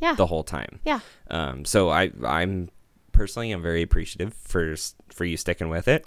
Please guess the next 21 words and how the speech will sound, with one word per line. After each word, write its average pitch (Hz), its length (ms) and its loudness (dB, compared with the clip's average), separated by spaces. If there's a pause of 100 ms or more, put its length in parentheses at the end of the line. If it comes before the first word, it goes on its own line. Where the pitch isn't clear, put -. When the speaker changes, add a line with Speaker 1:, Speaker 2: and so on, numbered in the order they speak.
(100)
Speaker 1:
As 208 100 -4
am 147 80 -2
Speaker 2:
Um, 147 80 -2
Speaker 1:
I. 208 220 -2 (760)
Speaker 2:
the 104 100 6
audio 110 280 6
quality, 113 440 6
we 110 180 4
hope, 104 300 6
will 92 160 6
only 80 240 0
get 82 200 -2
better 104 360 2 (100)
as - 120 0
Speaker 1:
Right. - 140 2
Speaker 2:
I 80 40 0
learn 82 560 -2
what 92 400 2
a 87 100 2
microphone 78 600 -2
is 147 440 2